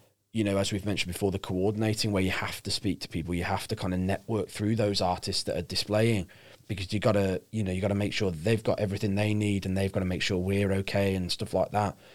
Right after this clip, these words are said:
So that, that's gone straight into the digital connections because, I mean, particularly to mention Gallery thirty-two, we've come up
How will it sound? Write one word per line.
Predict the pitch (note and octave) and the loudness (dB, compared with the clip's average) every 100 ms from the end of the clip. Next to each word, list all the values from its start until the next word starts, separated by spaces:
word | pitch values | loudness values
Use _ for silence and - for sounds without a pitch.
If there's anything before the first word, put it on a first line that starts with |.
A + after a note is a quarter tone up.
| - - | -20 -14
So | - C3+ B2+ A2+ - | 0 6 6 6 4
that, | D3 - - | 2 2 2
that's | D#3 - | 2 4
gone | - A#2+ | 2 2
straight | - A#2+ B2+ | 4 4 6
into | B2 A#2 | 4 0
the | G#2 | -2
digital | G2+ G#2 - A2+ | 0 0 0 0
connections | A#2 A2 - - G2+ F#2 | 0 -2 0 0 0 -2
because, | G#2 G#2 G#2 G2+ - - - - - - - - C#3 | -4 0 0 0 -4 -10 -20 -20 -20 -20 -20 -4 4
I | |
mean, | C3+ B2+ | 6 4
particularly | A#2+ - B2+ A#2 | 2 -2 2 2
to | G#2+ | 2
mention | A2 G#2 G#2 | 2 4 4
Gallery | A2 A2 G#2+ | 6 6 4
thirty-two, | F#2+ A2 G2+ - A#2+ G#2+ G2+ - _ _ _ - | 4 2 2 0 2 2 0 -10 _ _ _ 2
we've | B2+ A#2+ - | 4 4 4
come | C#3 A#2 | 6 8
up | A2+ - | 6 2